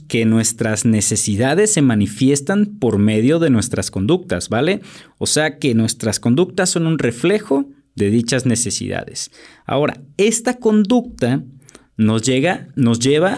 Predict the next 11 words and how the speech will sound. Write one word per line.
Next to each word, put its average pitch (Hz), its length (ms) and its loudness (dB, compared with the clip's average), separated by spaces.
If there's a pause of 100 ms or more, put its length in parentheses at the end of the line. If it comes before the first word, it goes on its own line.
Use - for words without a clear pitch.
a 123 140 -2
la 113 140 2
siguiente 127 460 0
dinámica, 156 680 0
que 113 320 2
es - 220 -2 (500)
la 110 280 0
búsqueda 277 640 0 (420)
de 117 200 -2
satisfacer 117 1000 -2 (360)
dichas 170 760 -2